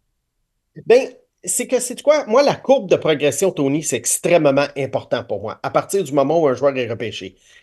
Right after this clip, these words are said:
Déjà que j'étais pas fou de Méchard au repêchage, euh,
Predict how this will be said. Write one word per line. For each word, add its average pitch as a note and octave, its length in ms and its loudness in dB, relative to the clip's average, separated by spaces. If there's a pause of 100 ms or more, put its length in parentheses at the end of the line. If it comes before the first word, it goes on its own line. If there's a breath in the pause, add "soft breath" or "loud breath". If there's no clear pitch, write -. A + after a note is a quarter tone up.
(140 soft breath)
Déjà A3+ 320 4
que C#4 120 -2
j'étais D3+ 300 0
pas E3 140 2
fou A3 260 -6
de E3 100 4
Méchard C#3+ 480 0
au C3 100 -2
repêchage, B2+ 880 -4 (1000)
euh, D3 580 8